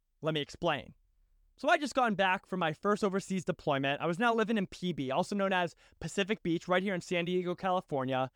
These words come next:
If you're young, dumb, and full of cum looking for a good time, especially as a young person,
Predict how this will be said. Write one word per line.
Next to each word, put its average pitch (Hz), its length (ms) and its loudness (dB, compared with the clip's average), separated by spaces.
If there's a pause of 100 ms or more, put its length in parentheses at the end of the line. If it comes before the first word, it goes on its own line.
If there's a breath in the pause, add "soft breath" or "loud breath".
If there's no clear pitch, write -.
(300 soft breath)
If - 160 -4
you're 302 140 6
young, 226 260 4
dumb, 233 160 4
and 214 140 0
full 214 160 0
of 196 80 0
cum 208 240 2
looking 208 180 0
for 202 160 0
a 175 60 2
good 190 180 0
time, 196 440 -2 (180)
especially 233 340 -2
as 220 80 0
a 208 60 0
young 185 220 2
person, 269 520 0